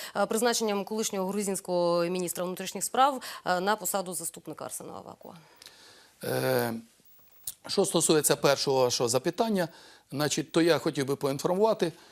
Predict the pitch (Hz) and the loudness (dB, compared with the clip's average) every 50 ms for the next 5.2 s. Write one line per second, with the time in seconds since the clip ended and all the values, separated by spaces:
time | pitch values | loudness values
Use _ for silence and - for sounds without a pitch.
0 | - _ _ - - - 170 165 160 151 135 - - _ _ _ _ _ _ _ | -20 _ _ -6 -2 2 4 4 4 4 2 -2 -12 _ _ _ _ _ _ _
1 | - - _ - 135 156 190 180 - - - 180 175 160 143 - - - 127 120 | -20 -16 _ -4 0 2 2 2 2 2 4 6 6 6 4 4 2 2 2 0
2 | 113 113 - - 165 160 165 156 160 - 156 156 - - 165 156 165 160 - - | 0 2 4 4 6 6 4 2 2 2 2 2 4 2 2 2 2 0 0 0
3 | 165 139 123 104 - - - - _ - - 151 156 127 151 156 143 139 139 139 | 0 0 0 -2 -4 -12 -20 -20 _ -4 0 0 2 4 4 4 4 4 2 2
4 | 135 135 - 147 139 135 139 143 135 - - 165 151 131 - - 135 131 143 139 | 2 2 2 0 0 0 0 2 0 2 2 2 2 2 2 0 2 2 0 0
5 | - - 156 131 | 2 0 0 0